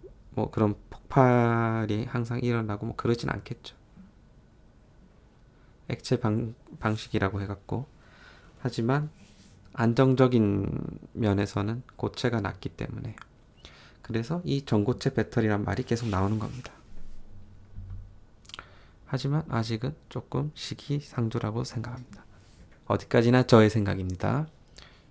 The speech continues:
그러면 우리 개미 투자자들은 어떤 분야에 관심을 가져야 될까요? 제가 여-, 여지껏 말씀드린 부분에 있어 약간 힌트를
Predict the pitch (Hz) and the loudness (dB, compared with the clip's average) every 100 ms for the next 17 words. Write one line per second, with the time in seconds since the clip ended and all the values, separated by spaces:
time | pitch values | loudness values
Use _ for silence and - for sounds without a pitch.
0 | - - - - - 123 127 151 104 92 | -20 -20 -20 -12 2 4 6 4 2 -4
1 | - - - 107 107 101 117 127 120 - | -16 -18 -6 -2 -2 0 2 4 2 -2
2 | 110 98 98 - 101 101 - - - 95 | 2 2 2 0 -4 -6 -12 -10 -6 -4
3 | - 147 156 120 104 107 - 101 - 107 | 2 4 4 0 0 -2 -2 -6 -4 -6
4 | 107 101 104 - - - - - - - | -6 -8 -8 -12 -18 -18 -18 -20 -20 -20
5 | - - - - - - - - 104 117 | -20 -20 -20 -20 -20 -20 -14 -2 0 0
6 | - - 123 - - - 101 - - 117 | -2 -4 -6 -6 -10 0 2 2 2 6
7 | 98 92 117 113 117 113 104 101 110 113 | 6 6 2 6 6 6 6 4 2 -2
8 | - - - - - 113 107 104 101 113 | -4 -8 -12 -12 -6 -2 0 -2 -2 -4
9 | 110 - 107 127 143 - 120 107 101 110 | -4 -2 -2 0 0 0 0 2 0 -2